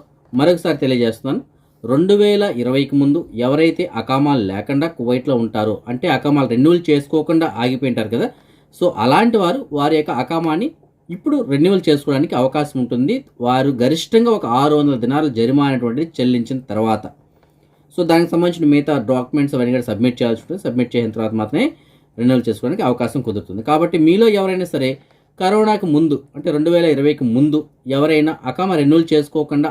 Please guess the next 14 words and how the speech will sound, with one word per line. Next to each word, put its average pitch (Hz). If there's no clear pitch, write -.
ఆగిపోయి 139
ఉంటారు 120
చూడండి, 143
అలాంటి 147
వారు 117
ఇప్పుడు 208
మీరు 135
ఆరు 160
వందల 151
దినార్లు 151
గరిష్టంగా 127
జరిమానా 127
అనేటువంటిది 117
చెల్లించి 117